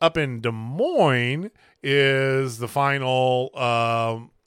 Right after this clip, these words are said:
Wrestling Revolver show of the year. And this one is almost just as loaded. I mean, you've got,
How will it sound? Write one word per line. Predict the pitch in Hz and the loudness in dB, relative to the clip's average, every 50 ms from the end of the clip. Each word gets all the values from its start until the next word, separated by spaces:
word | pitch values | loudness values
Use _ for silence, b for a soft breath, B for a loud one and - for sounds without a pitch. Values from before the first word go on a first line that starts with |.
| _ - - | _ -14 -12
Wrestling | 123 127 127 131 135 131 - - 147 135 127 123 | -12 -4 0 2 2 2 0 -2 -6 -6 -4 0
Revolver | 117 113 113 110 127 165 196 233 285 262 170 127 110 101 101 98 | 0 0 -2 0 2 4 4 6 4 4 2 2 0 0 -2 -2
show | - - - 113 104 101 98 95 | -6 -6 -4 -4 -2 -2 -2 -4
of | 92 | -4
the | 92 92 | -6 -10
year. | 87 87 90 85 80 - - - - - b b b b b b b b b b b b | -14 -16 -18 -20 -20 -20 -20 -20 -20 -20 b b b b b b b b b b b b
And | - 87 110 | -18 -8 -2
this | 165 220 214 - | -2 -2 -2 -2
one | 220 220 220 208 202 190 180 165 147 | -2 0 0 2 2 2 0 0 -2
is | 127 127 120 - - _ | -2 -2 -2 -4 -8 _
almost | 160 175 196 202 202 196 165 123 117 113 113 | 0 2 2 2 2 0 -2 -2 -6 -12 -12
just | 113 117 120 147 202 240 247 - - - | -10 -6 0 2 2 2 2 0 -2 -4
as | 135 113 101 104 | -6 -4 -4 -6
loaded. | 107 104 101 92 87 87 87 80 73 80 95 104 | -4 -2 -2 -2 -4 -8 -12 -18 -20 -20 -16 -8
I | 104 110 113 113 113 117 | -4 -2 -2 -2 -2 -2
mean, | 113 113 113 110 110 107 107 107 | -4 -4 -4 -4 -4 -4 -4 -6
you've | 107 110 113 110 107 104 | -4 -4 -4 -4 -6 -4
got, | 117 107 107 107 107 113 - b | 0 2 2 2 2 0 -4 b